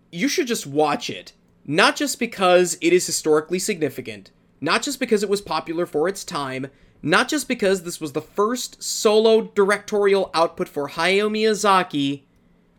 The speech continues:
but because it is a great series in and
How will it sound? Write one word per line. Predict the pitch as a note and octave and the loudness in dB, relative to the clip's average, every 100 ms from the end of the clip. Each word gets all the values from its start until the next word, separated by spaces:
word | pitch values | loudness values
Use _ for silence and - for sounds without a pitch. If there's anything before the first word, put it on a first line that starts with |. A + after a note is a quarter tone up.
| _ _ | _ _
but | F#3+ F#3+ | -2 -2
because | A3+ G3+ F#3 F3 F3 E3 | -6 0 2 4 2 0
it | D#3+ - _ _ _ _ _ _ - E3 G3+ E3 | -6 -8 _ _ _ _ _ _ 2 6 6 4
is | E3 D#3 D#3 D3+ D#3+ _ _ _ _ _ | 2 2 0 -2 -10 _ _ _ _ _
a | B2 B2+ | -4 -4
great | A#2+ C3+ B2 D#3 G3 G3 - | -6 -12 0 0 0 -6 -14
series | - - D3+ D3 C#3 C#3 C3+ B2+ - | -10 -4 -2 -2 -2 -2 -2 -6 -8
in | C#3 D3 D3+ - | -2 0 0 -2
and | D3 D3 | -2 -2